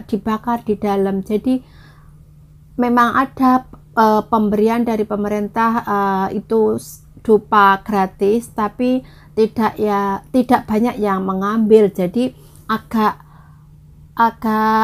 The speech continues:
eh, sepi ya, eh, pembakarannya itu memang ditutup total. Jadi nggak bisa sebebas tahun-tahun kemarin gitu. Jadi saya juga jalan-jalan melihat-lihat kayak gitu, memang rame banget ya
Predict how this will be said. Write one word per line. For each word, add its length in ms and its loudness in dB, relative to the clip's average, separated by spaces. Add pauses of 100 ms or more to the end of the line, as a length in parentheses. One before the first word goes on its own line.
eh, 560 0 (400)
sepi 800 2
ya, 320 4
eh, 160 -4
pembakarannya 800 0
itu 160 -8
memang 320 -4
ditutup 480 -4
total. 480 -2
Jadi 320 -4 (480)
nggak 240 -2
bisa 320 0
sebebas 880 -6 (240)
tahun-tahun 560 -4
kemarin 480 0
gitu. 480 -4 (240)
Jadi 320 0
saya 240 -6
juga 320 -4
jalan-jalan 800 -6
melihat-lihat 960 -6
kayak 240 -8
gitu, 240 -8
memang 320 -6
rame 400 -6
banget 400 -4
ya 160 -2